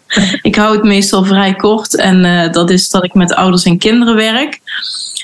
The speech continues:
Eh, dat is eigenlijk van jongs af aan, eh, heb ik dat heel duidelijk ook als mijn missie gevoeld. Dat ik heel graag met ouders en kinderen wilde werken. En ja, door de jaren heen en door de tijd heen heeft zich dat,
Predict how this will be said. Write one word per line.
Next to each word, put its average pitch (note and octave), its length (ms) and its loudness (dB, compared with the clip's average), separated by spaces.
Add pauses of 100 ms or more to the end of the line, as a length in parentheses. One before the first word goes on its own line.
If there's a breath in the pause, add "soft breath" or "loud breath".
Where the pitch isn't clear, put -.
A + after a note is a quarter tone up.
(220 loud breath)
Eh, G3 420 0
dat G3+ 180 2
is G#3 160 2
eigenlijk B3 440 -2
van G#3+ 180 2
jongs A3 280 2
af G3+ 160 0
aan, G3 540 0
eh, F3+ 440 2
heb F#3 120 0
ik G3 140 0
dat F#3+ 180 2
heel F#3+ 160 4
duidelijk F#3 380 0
ook F3+ 180 0
als - 180 0
mijn F#3+ 220 4
missie C4 400 0
gevoeld. C4+ 720 0
Dat A3 200 0
ik G3 140 0
heel G#3 200 2
graag G#3 280 0
met G3 160 2
ouders G3 280 2
en F#3+ 120 4
kinderen A3+ 380 2
wilde G#3+ 260 2
werken. G#3 420 -2
En F#3+ 360 2
ja, F3+ 200 0
door F3+ 220 2 (200)
de - 80 0
jaren F3+ 360 0
heen E3+ 300 2
en E3+ 100 2
door F3 160 2
de E3+ 120 -8
tijd E3+ 320 -2
heen E3+ 200 2
heeft F3 180 0
zich F#3+ 140 -2
dat, F3 340 -4